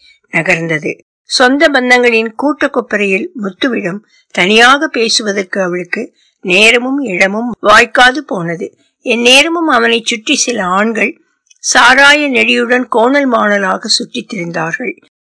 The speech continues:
தக்க தருணத்திற்காக பரிதவித்து காத்து நின்றாள் சின்ன பாப்பா. வீட்டிலுள்ளோரை விட்டு அவன் தனியாக பிரியும் அந்த நொடி நேரத்திற்காக ஒரு தேர்ந்த வேட்டைக்காரனை போல காத்து கொண்டிருந்தாள்.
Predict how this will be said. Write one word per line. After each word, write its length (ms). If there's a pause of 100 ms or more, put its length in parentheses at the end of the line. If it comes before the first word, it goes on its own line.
(120)
தக்க 380
தருணத்திற்காக 880
பரிதவித்து 560
காத்து 460
நின்றாள் 520 (280)
சின்ன 460
பாப்பா. 300 (180)
வீட்டிலுள்ளோரை 840
விட்டு 460
அவன் 300
தனியாக 540
பிரியும் 440 (320)
அந்த 280
நொடி 380
நேரத்திற்காக 960 (200)
ஒரு 180
தேர்ந்த 440
வேட்டைக்காரனை 840
போல 240
காத்து 360
கொண்டிருந்தாள். 800